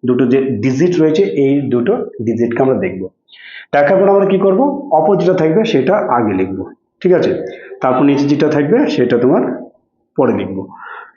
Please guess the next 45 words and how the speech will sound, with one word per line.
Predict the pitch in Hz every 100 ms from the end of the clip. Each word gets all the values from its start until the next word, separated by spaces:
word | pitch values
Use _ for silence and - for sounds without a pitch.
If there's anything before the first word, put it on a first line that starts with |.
| _ -
এবার | 170 185 214
যদি | 180 185 151 - - - -
আমরা | 143 170
এই, | 160 165 175 -
আহ, | 139 131 131
ট্রিক্সটা | 185 180 196 170 160 -
অ্যাপ্লাই | 143 160 151
না | 135 120
করি, | 101 101 -
তাহলে | 139 156
কি | 156 160
বলো | 156 156
তো, | 160
এর | 151 139
লসাগু | 127 131 131 143
করতে | 135 131 139
হবে, | 131 147 143 -
এটাকে | 127 120 127 131 131 123
গু-, | 117 127 127
মানে | 123 120
যোগ | 117 120 117
বিয়োগ | 123 -
করে | 123
আস্তে | 185 - -
আস্তে | 147 -
আস্তে | 131 - 139
আস্তে | 131 139
কিন্তু | 135 131
অপর | 113 127
দিকে | 127
যেতে | 131 135
হবে, | 180 - - - _
অনেক | 131 147 -
টাইম | - 107
লাগবে। | 92 87 - - - _ _ _ _ _ _
আর | 127 127 123
তোমরা | 127 156
যদি | 156 180
এটা, | 160 151 160 123 - 156
এই | 143
ট্রিক্সটা | 151 147 151 170 175 - - -
দুবার | 123 160 196 208
যদি | 175 160
দেখো | 139 156
ভিডিওটা, | 123 117 110